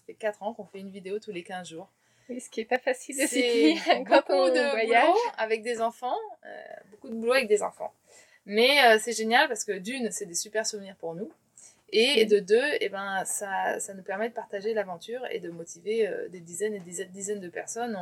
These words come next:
Speaker 1: On reçoit, euh, ré-, toutes les semaines un message pour dire, euh, « Ça y est, j'ai acheté mon bateau, c'est en partie grâce à vous, euh, je pars en mer. » Et ça, c'est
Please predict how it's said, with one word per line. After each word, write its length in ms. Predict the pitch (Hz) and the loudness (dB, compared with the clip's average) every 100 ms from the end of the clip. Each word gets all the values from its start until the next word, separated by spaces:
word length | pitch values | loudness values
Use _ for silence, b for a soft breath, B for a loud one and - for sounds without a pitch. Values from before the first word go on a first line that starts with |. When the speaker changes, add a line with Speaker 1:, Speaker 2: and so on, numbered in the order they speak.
| 170 | -8
Speaker 1:
On 60 | 165 | -8
reçoit, 400 | 165 160 196 202 175 - b b b - | -8 -8 -8 -2 -2 -4 b b b -14
euh, 40 | |
ré-, 160 | 165 - | -14 -12
toutes 180 | 247 214 | -14 -10
les 100 | 208 | -10
semaines 340 | - 196 233 202 | -6 -2 0 -2
un 80 | |
message 460 | 170 165 202 220 220 | -4 -6 0 0 0
pour 160 | 170 165 | -8 -8
dire, 260 | 202 214 | -6 -4
euh, « 80 | 170 | -6
Ça 160 | 160 202 | -6 -2
y 80 | 226 | 0
est, 120 | 247 | 0
j'ai 100 | 208 | -4
acheté 260 | 175 - 214 | -8 -8 -10
mon 100 | 190 | -8
bateau, 400 | 180 180 214 220 | -10 -4 -2 -2
c'est 140 | 214 | -4
en 80 | 180 | -10
partie 260 | 180 - 180 | -14 -16 -12
grâce 260 | 170 165 | -10 -12
à 80 | 160 | -14
vous, 500 | 156 208 220 220 220 180 | -12 -8 -6 -4 -4 -4
euh, 60 | |
je 140 | 170 165 | -6 -8
pars 240 | 185 170 | -10 -8
en 80 | 170 | -6
mer. » 300 | 170 202 208 | -4 -4 -4
Et 40 | 160 | -8
ça, 120 | 190 | -12
c'est 260 | - 165 | -12 -12